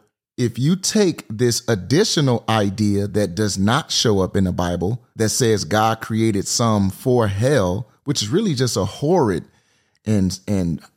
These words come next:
terrible idea that God created some people just for hell to glorify his wrath. Um, if you take that and you put it in the, the,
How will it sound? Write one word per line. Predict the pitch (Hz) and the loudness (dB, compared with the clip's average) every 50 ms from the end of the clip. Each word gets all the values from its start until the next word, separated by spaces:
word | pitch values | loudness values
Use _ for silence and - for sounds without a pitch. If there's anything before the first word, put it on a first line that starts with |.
| _ _ _ _ _ | _ _ _ _ _
terrible | - - - 127 131 156 214 190 135 110 110 101 - | -16 -6 -2 0 2 2 4 2 2 2 0 0 0
idea | 90 95 87 85 87 127 165 160 104 - - - - _ _ _ _ _ _ _ _ _ _ | 0 -2 -2 -2 -2 0 0 0 0 -2 -6 -10 -16 _ _ _ _ _ _ _ _ _ _
that | - 101 95 95 85 107 | -2 0 0 0 0 0
God | 101 107 113 117 123 117 117 - | 0 0 2 2 2 0 -2 -2
created | - - 117 117 107 95 98 | 0 2 2 2 2 2 0
some | - - 117 117 127 | 0 0 0 0 2
people | 131 143 127 - 107 98 | 2 0 0 0 -2 -2
just | 95 104 117 104 110 113 - - | -2 0 0 0 0 0 0 -2
for | 98 98 | 0 0
hell | 104 113 107 104 101 | 2 2 2 2 0
to | - - 85 | -2 -4 -4
glorify | - 95 104 107 104 101 - 98 98 101 | -2 0 0 2 0 0 0 -2 0 0
his | 98 90 80 92 | -2 -2 -4 -4
wrath. | 87 85 95 117 113 104 92 87 87 92 - - _ _ _ _ _ _ _ _ _ | -2 0 0 2 2 0 0 -2 -6 -8 -10 -14 _ _ _ _ _ _ _ _ _
Um, | 107 104 101 101 87 | -2 0 0 2 0
if | 104 107 127 | 0 0 0
you | 147 160 - | -2 -2 -2
take | - - 175 190 208 196 - 113 | 0 0 2 2 0 0 0 0
that | 110 101 95 - - - _ - | 0 0 0 -2 -6 -10 _ -4
and | 98 98 | -4 -2
you | 101 110 | -2 -2
put | 104 - - 165 185 180 | -4 -4 -2 0 2 2
it | 175 165 - - | 0 0 -2 -2
in | 135 135 135 127 123 104 | 0 2 2 2 2 2
the, | 110 107 101 98 - - - | 2 0 0 0 -2 -6 -6
the, | - 107 98 - - - | -4 -4 -2 -2 -4 -6